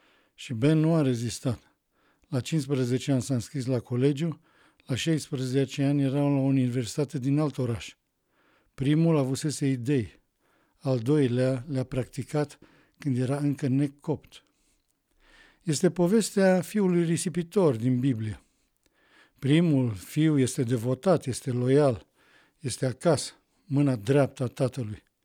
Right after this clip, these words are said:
Cine știe ce tot a vorbit el despre ziua când va fi și el independent, când în sfârșit va putea și el să petreacă cu prietenii cum va vrea,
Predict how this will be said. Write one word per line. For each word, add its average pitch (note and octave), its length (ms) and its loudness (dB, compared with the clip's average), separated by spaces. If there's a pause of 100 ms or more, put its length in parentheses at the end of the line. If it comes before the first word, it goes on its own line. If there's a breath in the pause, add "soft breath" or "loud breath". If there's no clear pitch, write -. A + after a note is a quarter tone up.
(420 soft breath)
Cine G#3+ 400 2
știe E3 460 0
ce C#3 180 -2
tot D3+ 200 -4
a D3 60 2
vorbit C3 440 -2
el C#3+ 140 2
despre B2+ 320 -4
ziua B2+ 360 0
când B2+ 180 -6
va A#2+ 80 -2
fi C3+ 160 -6
și C#3+ 160 -6
el C#3+ 80 0
independent, A#2+ 840 -4 (560 loud breath)
când C3 160 0
în D3+ 80 2
sfârșit C#3 440 -4
va C3 140 -2
putea C3+ 300 0
și - 140 -4
el E3 100 0
să C3+ 140 -4
petreacă C3 520 -2
cu A#2 160 -6
prietenii B2 720 0 (220)
cum D3 240 0
va C3+ 120 2
vrea, C3+ 440 -2